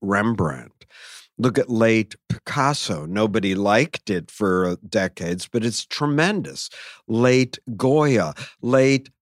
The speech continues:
late, late. It's fine. You've just learned something. Um, I wanted to say about this,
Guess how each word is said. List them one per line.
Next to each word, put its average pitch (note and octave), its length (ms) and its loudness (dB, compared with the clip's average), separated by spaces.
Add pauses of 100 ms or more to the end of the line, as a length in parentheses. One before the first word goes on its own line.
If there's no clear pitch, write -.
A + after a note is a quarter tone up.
(120)
late, A2+ 520 2 (180)
late. G2+ 500 0 (260)
It's A#2+ 140 -6
fine. A2+ 600 -6
You've G2+ 220 0
just B2+ 260 -2
learned A#2+ 680 -2
something. E2 720 -8
Um, G#2+ 440 0 (720)
I C#3+ 180 2
wanted G3+ 420 2
to D3 100 -6
say B2+ 520 0
about F2 420 -2
this, E2+ 360 -6